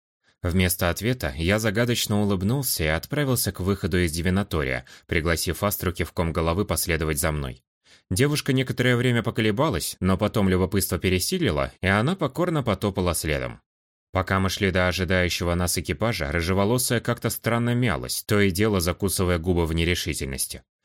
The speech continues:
И только лишь когда возничий пустил коней вялой рысью, она не выдержала и спросила:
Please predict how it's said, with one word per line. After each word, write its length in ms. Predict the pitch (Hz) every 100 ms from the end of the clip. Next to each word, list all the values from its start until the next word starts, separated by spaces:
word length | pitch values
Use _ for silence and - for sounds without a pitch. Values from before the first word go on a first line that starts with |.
| _ _
И 100 | 98
только 340 | 87 135 151 123
лишь 200 | 127 -
когда 300 | 110 98 117
возничий 500 | 110 107 120 - 98
пустил 360 | 98 - 117
коней 380 | 101 95 101 107
вялой 320 | 92 98 92
рысью, 440 | 95 139 - 71 - -
она 260 | - 85 87
не 140 | 85
выдержала 600 | 80 90 98 110 107 117 120
и 100 | 107
спросила: 640 | - 107 95 - 65 60